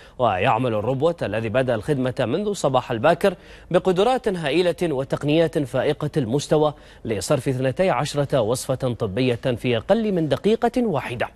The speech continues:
وهو يتحمل تخزين أكثر من خمسة وثلاثين ألف علبة دواء من خلال باركود خاص لكل صنف دواء، ويبدأ بصرف الأدوية بضغطة زر من دون احتمالات لأية أخطاء.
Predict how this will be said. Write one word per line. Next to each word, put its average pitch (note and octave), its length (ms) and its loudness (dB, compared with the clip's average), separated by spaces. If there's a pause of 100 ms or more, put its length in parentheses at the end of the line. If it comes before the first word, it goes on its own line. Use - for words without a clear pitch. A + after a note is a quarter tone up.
(460)
وهو G2+ 280 0
يتحمل A#2+ 680 0
تخزين A#2 400 -2
أكثر F3+ 460 2
من A#2 160 -2
خمسة D#3 400 0
وثلاثين A#2+ 580 0
ألف C3 360 0
علبة A2+ 440 0
دواء E3+ 380 4 (340)
من C3 140 0
خلال C#3 320 4
باركود C#3 460 -2
خاص F#3 420 0
لكل E3 460 2
صنف D#3 360 0
دواء، D#3+ 360 4 (460)
ويبدأ A#2+ 400 0
بصرف A2+ 460 0
الأدوية B2+ 500 0
بضغطة C3 680 0
زر C#3 340 0
من E3 260 -2
دون C3 200 0
احتمالات C3 680 0
لأية C3+ 840 0
أخطاء. - 400 0